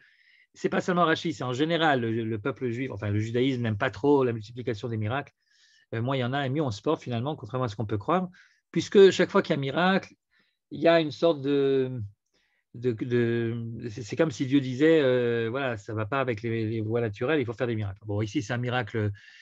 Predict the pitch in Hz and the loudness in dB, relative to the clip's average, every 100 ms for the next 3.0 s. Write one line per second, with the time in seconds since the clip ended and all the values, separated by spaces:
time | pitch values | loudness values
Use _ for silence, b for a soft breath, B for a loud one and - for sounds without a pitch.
0 | B B - 110 113 151 214 - 123 101 | B B -6 -2 2 4 4 2 -4 -4
1 | 143 104 120 123 131 - 113 104 135 120 | -6 -4 -6 -2 -4 -4 -8 -4 -6 -4
2 | 135 127 120 117 123 123 120 104 151 143 | -6 -4 -6 -6 -8 -8 -12 -2 0 0